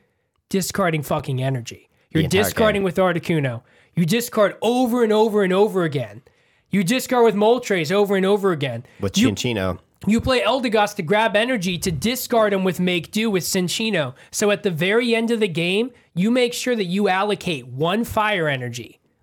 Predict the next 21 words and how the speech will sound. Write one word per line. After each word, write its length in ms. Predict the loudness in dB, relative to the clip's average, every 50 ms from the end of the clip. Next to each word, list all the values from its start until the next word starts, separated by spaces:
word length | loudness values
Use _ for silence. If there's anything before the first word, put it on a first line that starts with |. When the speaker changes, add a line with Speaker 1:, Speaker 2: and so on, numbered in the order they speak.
| _
Speaker 1:
left 280 | -4 -4 -4 -2 -2 -2
in 100 | 0 0
this 180 | 0 0 -2 -2
deck 360 | -2 -2 -2 -4 -8 -16 -20 _ _ _
every 280 | -4 -4 -2 -2 -2 -2
game. 360 | 0 0 0 0 -2 -6 -8 -6
You 140 | -4 -4
keep 280 | -4 -2 -4 -4 -4 -4
one 380 | -4 -2 0 2 2 2 0 0
fire 400 | -2 0 0 0 2 0 0 0
energy 460 | 0 0 -2 -2 -2 -2 0 0 0
in 100 | 0 0
there. 180 | -2 -2 -4
So 220 | -4 -2 -2 0 0
at 100 | 0 -2
the 100 | -2 -4
very 440 | -2 -2 0 0 2 2 2 2 0
end 160 | 0 0 0
of 80 | 0
the 80 | 0 -2
game, 400 | -2 0 0 0 -2 -2 -4 -8